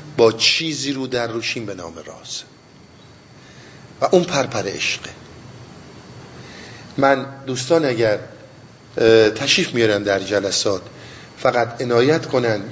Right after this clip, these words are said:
چه جلسه قبل و چه این جلسه توضیحات مفصلی رو که من در این حاشیه ها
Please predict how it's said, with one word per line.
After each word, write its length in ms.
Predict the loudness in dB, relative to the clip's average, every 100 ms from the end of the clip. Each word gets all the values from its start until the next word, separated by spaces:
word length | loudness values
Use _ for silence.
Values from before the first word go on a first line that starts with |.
| -2
چه 140 | 2
جلسه 540 | 4 4 4 2 0
قبل 380 | -2 -4 -6 -2 -2
و 60 |
چه 180 | 2 2
این 180 | 2 2
جلسه 580 | 2 2 0 -2 -4 -6 -10 -20 -20 -18 -18 -16 2
توضیحات 1120 | 6 8 6 2 0 4 4 4 4 4 4 -2 -16 -18 -2
مفصلی 720 | 0 2 2 2 2 2 4
رو 100 | 2
که 140 | 2 2
من 180 | 2 2
در 120 | 0
این 160 | 0 -2
حاشیه 460 | 0 0 0 0 4
ها 240 | 6 4